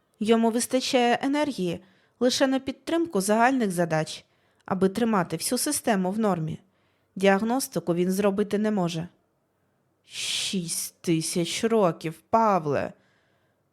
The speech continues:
Нескінченних шість тисяч років! І ми майже зробили це.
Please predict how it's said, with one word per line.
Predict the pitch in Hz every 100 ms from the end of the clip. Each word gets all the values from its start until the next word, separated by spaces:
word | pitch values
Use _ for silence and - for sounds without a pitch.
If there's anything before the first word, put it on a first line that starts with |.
| -
Нескінченних | 214 214 - 247 240 - - 247 190 180 185
шість | 185 - - 247 190 -
тисяч | 254 226 - 196 -
років! | 240 233 196 156 151 _ _ _ _ _ _
І | 233
ми | 240
майже | 247 254 254
зробили | 240 269 285 269 226 175
це. | 190 175 156